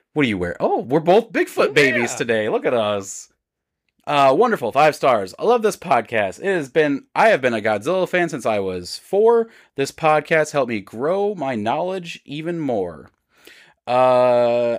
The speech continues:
Speaker 1: I can never get enough of this. As I learn more about Godzilla's characters, I learn to love the host. Keep up the good work. I might have lost a lot of fans with that Batman rant I just did.
Speaker 2: <laughs>
Speaker 1: So, we'll see.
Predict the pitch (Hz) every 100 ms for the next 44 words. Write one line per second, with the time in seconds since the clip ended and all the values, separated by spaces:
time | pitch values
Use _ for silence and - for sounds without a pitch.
0 | - 123 - 139 113 117 175 202 165 180
1 | 151 220 139 98 87 - 117 120 123 135
2 | 127 143 147 143 143 - 123 110 120 135
3 | 127 - 143 170 208 214 - - 107 101
4 | 117 170 190 - 98 104 139 147 123 139
5 | 104 - - 113 113 107 90 95 92 90
6 | - - _ _ _ - - - 110 104
7 | 95 87 82 - 82 80 80 - 90 76
8 | - 76 - - 95 92 - - 185 -
9 | 143 160 175 - - 147 139 - - 180
10 | - _ 147 165 - 151 120 101